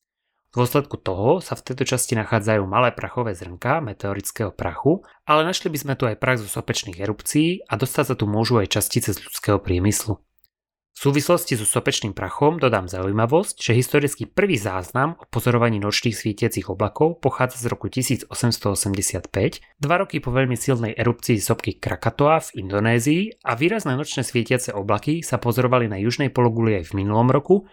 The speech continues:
po výbuchu sopky Hunga Tonga Hunga Hápai v južnej časti Tichého oceánu. Sopečný či meteorický prach je totiž zásadný pre formovanie týchto oblakov.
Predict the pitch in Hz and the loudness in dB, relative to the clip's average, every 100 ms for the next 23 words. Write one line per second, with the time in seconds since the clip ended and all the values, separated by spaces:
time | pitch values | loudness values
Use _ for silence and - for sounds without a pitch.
0 | - 151 175 196 - 127 135 - 113 113 | 0 2 4 2 0 0 -2 -2 -4 0
1 | 151 139 117 123 117 110 101 113 113 98 | 2 2 2 2 2 0 0 0 0 -2
2 | 90 104 131 - 160 180 120 127 120 117 | 0 4 4 4 0 0 -2 0 2 0
3 | - 104 - 104 - 107 104 85 - 101 | 0 -2 -2 -4 -4 0 0 0 -2 0
4 | 98 95 90 - _ _ - 120 - - | 2 0 -4 -12 _ _ -2 0 2 2
5 | 156 165 190 131 117 113 127 131 - 117 | 2 2 2 0 0 4 2 2 -4 -10
6 | - 104 160 - 151 - 175 120 107 104 | -6 -2 -2 -4 -12 -8 -2 0 2 0
7 | 135 120 120 - 98 104 98 101 110 107 | 0 0 -2 -4 -6 -4 -4 -2 -2 -2
8 | 101 98 - 101 _ - 98 - 92 | -6 -8 -8 -12 _ -2 -2 -4 -10